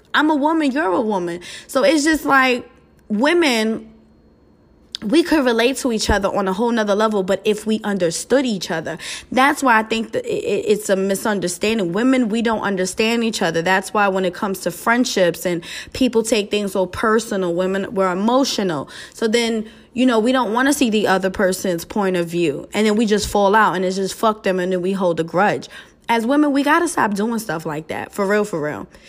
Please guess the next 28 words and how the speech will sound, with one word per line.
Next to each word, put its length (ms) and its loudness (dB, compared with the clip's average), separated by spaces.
And 140 2
that, 180 0
and, 200 2
and 200 0
that 180 2
really 240 0
comes 320 0
from 220 -2
a 140 0
mature 600 -2
place. 580 -2
You 140 -6
know 80 2
what 100 0
I'm 100 -2
saying? 280 -4
Because 220 0
I 140 2
envy 520 -2
guys' 400 0
friendships 540 -4
and 120 -2
their 120 -2
relationships 600 -2
and 140 -4
how 180 0
they 140 2
handle 640 -2